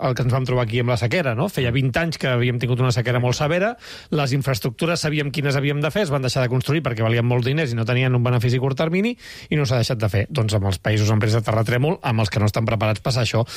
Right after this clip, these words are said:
Em, i ara a l'hora de reconstruir serà el moment de, de fer-ho, però, esclar, el, això a la zona on ha passat, en una zona una mica més a l'est, una mica més a l'oest, que pugui tenir un risc sísmic simi-, similar, ni molt menys es posaran a reconstruir ara el que no estigui destruït, perquè precisament les urgències són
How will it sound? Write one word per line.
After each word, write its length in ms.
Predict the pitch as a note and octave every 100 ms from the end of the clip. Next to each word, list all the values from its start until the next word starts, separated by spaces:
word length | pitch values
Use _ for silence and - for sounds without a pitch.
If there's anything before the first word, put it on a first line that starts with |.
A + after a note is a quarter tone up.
| - - - -
Em, 560 | B2+ A2+ G#2+ G2+ G2 -
i 160 | F3+ A#2
ara 160 | G#2+
a 40 | A#2
l'hora 160 | A#2 A2+
de 80 | A2
reconstruir 380 | A#2 A2+ A#2+ A#2
serà 160 | C3+
el 20 |
moment 280 | A2+ G#2+ A2
de, 160 | C3+ C3+ -
de 160 | A#2+
fer-ho, 240 | G#2 D3 D3
però, 140 | A2+
esclar, 300 | F#2+ - D#3 -
el, 400 | A#2+ A2+ G#2 G#2 -
això 220 | G#2 A2
a 40 | B2+
la 80 | B2+
zona 300 | A#2+ B2 C3+
on 80 | C#3+
ha 60 | C#3+
passat, 380 | A2+ D3+ E3+ - -
en 280 | A2 G#2 A2
una 140 | A2
zona 160 | A#2 A#2+
una 160 | A#2+ A#2
mica 300 | A#2+ - A#2
més 240 | A#2+ A#2+
a 80 | A#2
l'est, 220 | B2+ B2
una 80 | B2
mica 300 | B2 B2 B2+
més 220 | C#3+ C3 B2+
a 40 | C3+
l'oest, 220 | D#3+ -
que 60 | A#2
pugui 160 | A#2
tenir 160 | B2 B2
un 80 | B2
risc 200 | C3 -
sísmic 240 | B2 B2+ -
simi-, 300 | C3+ B2+ D3 -
similar, 460 | - C3+ C#3 F#3+ - - - -
ni 160 | E3 D#3
molt 160 | C#3 C3
menys 200 | B2+ A#2+
es 80 | A#2+
posaran 400 | C3 B2 A#2 A2+
a 60 | A2
reconstruir 480 | G#2+ A#2 B2+ C3 A#2
ara 160 | A2+ A2
el 20 |
que 80 | A2+
no 80 |
estigui 300 | A2 A#2 A#2 A#2
destruït, 380 | G#2+ A2+ D3+ - - -
perquè 220 | C3+ A#2+
precisament 400 | A2+ G#2 A2+ A#2 A2+
les 100 | B2+
urgències 400 | C3+ A#2 G2+ A2+
són 160 | -